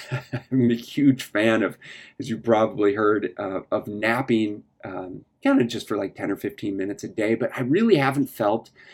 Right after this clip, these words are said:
that much of a need. And I'll tell you some of the other things that I've been doing, 'cause I don't think this acts in isolation. There's definitely other confounding variables that have contributed to this,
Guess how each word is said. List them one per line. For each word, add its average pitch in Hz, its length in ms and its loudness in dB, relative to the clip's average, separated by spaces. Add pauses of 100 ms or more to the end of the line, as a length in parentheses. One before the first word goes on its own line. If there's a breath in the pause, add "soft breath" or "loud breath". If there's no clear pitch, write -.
(200 loud breath)
that 110 180 0
much 117 200 0
of 101 80 -4
a 104 60 0
need. 113 340 2
And 113 120 4
I'll 123 100 4
tell 160 300 4
you 135 400 6 (680)
some 147 200 10
of 123 40 6
the 113 120 8
other 113 180 8
things 107 300 -2
that 101 100 -2
I've 98 140 -4
been 101 120 -8
doing, 98 220 0
'cause - 140 -10
I 123 100 6
don't 139 220 8
think 120 240 4
this 107 240 -2 (340)
acts 107 320 2
in 95 80 -2
isolation. 98 680 -4
There's 101 180 -6
definitely 113 400 0
other 98 160 -2
confounding 98 640 -4
variables 98 600 -2 (320 loud breath)
that 101 140 -2
have 104 160 -10
contributed 123 680 4
to 104 140 -6
this, 101 220 -6